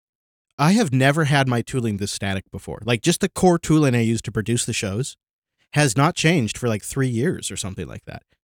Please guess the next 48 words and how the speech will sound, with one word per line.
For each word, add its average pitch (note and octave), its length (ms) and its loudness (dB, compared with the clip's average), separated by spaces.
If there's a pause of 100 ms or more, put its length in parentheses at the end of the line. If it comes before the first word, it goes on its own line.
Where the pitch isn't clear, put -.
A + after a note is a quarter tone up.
(320)
That A#3 180 4
is G2 220 2
really C3+ 640 6
rare A2 360 2
for - 160 -4
me. D#3 280 0 (360)
And D#3+ 160 4
I D#3 120 6
know D#3 340 6
that C3 160 0
if C3 80 4
all E3 240 6
of D3+ 80 2
this E3 180 2
was, C#3+ 220 0
like, B2+ 180 0
cloud D#3 280 2
apps A2 220 2
that B2+ 100 0
I A#2+ 40 2
was A#2 140 -2
loading C3+ 200 4
in A#2 100 0
web E3 180 0
pages, G#2+ 400 -2 (160)
that F3 120 6
would E3 100 6
not D#3 160 4
be D3+ 80 4
the C#3 80 -2
case. E3+ 200 4
Like, C3+ 120 2
the B2 120 -2
only B3+ 280 2
thing A#3 200 0
we G3 120 4
struggle F#3+ 340 2
with F#2+ 220 -6
ever B2+ 340 0 (400)
when C3 140 4
we're D3 80 6
recording D3+ 520 0 (440)
are D3 100 6
the F3 100 6
web A3 200 4
apps - 400 -4
that D3+ 80 0
we C#3 200 2